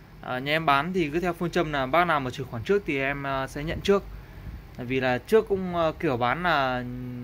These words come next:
tức là các bác cũng gọi là chốt ấy, nhưng mà không cọc. Đấy, bảo là chờ anh cọc hay là gì gì đấy. Xong đến lúc mà các bác khác bác lại muốn lấy nhưng mà em lại báo là có khách ấy nhận cọc rồi.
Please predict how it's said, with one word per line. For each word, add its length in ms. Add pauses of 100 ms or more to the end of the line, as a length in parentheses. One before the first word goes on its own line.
(680)
tức 100
là 120
các 140
bác 200
cũng 140
gọi 160
là 60
chốt 260
ấy, 160
nhưng 180
mà 400 (840)
không 200
cọc. 260 (200)
Đấy, 420 (100)
bảo 140
là 80
chờ 200
anh 80
cọc 240
hay 80
là 120
gì 140
gì 160
đấy. 160
Xong 200
đến 100
lúc 120
mà 520 (1120)
các 60
bác 120
khác 140
bác 180
lại 140
muốn 240
lấy 180
nhưng 220
mà 120
em 240
lại 80
báo 260
là 520 (120)
có 60
khách 220
ấy 260 (160)
nhận 200
cọc 200
rồi. 220